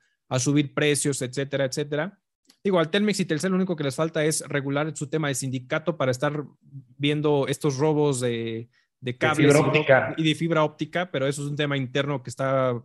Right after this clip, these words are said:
Speaker 1: pasando Telmex, aunque no lo quiera admitir, por el, todo el tema sindicato, ¿no? Pero eso es otra cosa. Este, pero bueno, o sea, por ejemplo, ahorita, entonces lo que espera justamente el presidente con toda esta situación es que sí existe, la iniciativa privada se esté sumando a este proyecto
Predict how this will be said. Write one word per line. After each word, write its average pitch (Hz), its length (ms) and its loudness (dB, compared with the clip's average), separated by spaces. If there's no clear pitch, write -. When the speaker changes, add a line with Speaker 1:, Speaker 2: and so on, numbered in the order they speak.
Speaker 1:
pasando 131 560 -2
Telmex, 139 420 -2
aunque 123 200 -4
no 127 140 -2
lo 131 100 -2
quiera 131 160 -2
admitir, 127 460 -2
por 127 120 0
el, 127 100 -2
todo 143 120 0
el 139 80 -2
tema 139 180 -2
sindicato, 117 460 -8
¿no? 175 120 -2
Pero 143 160 2
eso 151 80 0
es 151 80 0
otra 147 200 0
cosa. 127 260 0
Este, 156 640 2
pero 185 160 4
bueno, 185 240 4
o 143 60 -4
sea, 180 200 0
por 180 120 0
ejemplo, 214 420 -2
ahorita, 170 340 -2
entonces 175 320 -4
lo 180 120 0
que 170 80 -4
espera 214 280 0
justamente 190 480 -2
el 175 60 -4
presidente 165 540 -4
con 139 200 -4
toda 156 200 0
esta 156 180 -2
situación 160 420 -4
es 156 120 -4
que 147 120 -4
sí 165 220 -2
existe, 156 500 -6
la 165 80 2
iniciativa 180 440 0
privada 147 320 -2
se 147 120 -6
esté 139 200 -6
sumando 156 440 0
a 135 60 4
este 135 220 -2
proyecto 151 580 -2